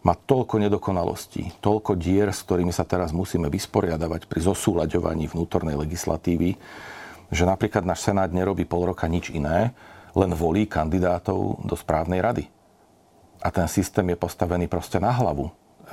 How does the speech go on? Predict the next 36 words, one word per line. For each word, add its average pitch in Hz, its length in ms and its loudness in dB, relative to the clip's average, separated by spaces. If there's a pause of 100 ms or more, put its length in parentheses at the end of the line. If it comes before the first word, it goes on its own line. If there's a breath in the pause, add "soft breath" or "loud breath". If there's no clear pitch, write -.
(420)
jeden 98 240 4
príklad 95 320 0
za 117 80 0
všetky. - 400 -2 (560 loud breath)
Najskôr 113 460 4
ich 98 80 0
má 92 100 2
Senát 98 320 0
zvoliť 87 460 2 (800 soft breath)
a 76 140 0
potom 95 260 0
sa - 140 -2
koná 90 260 0
verejné 90 320 0
vypočutie. 92 640 -4 (400)
To 87 160 -4 (100)
považujete 87 560 -2
za 80 160 -2
normálne? 92 640 -2
Nemalo 87 400 2
by 98 80 2
to - 140 -6
byť 85 100 0
naopak, 110 480 -2
že 85 80 -4
najskôr 98 400 -2
je 87 80 0
verejné 95 400 2
vypočutie - 560 -2
a 85 80 0
podľa 85 240 -2
neho 92 240 0
sa 92 160 -2
volia 90 400 0
tí 107 160 0
ľudia? - 400 0